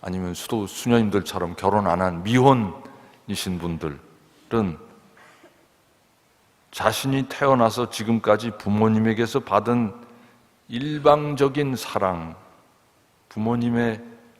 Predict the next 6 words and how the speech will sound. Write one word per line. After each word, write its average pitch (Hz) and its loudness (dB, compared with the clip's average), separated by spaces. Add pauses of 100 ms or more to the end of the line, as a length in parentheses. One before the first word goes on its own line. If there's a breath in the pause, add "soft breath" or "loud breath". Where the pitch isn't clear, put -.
(840)
그 - -16
뭐를 147 4
다 - -4
줘도 127 2
아깝지 117 0
않은 107 0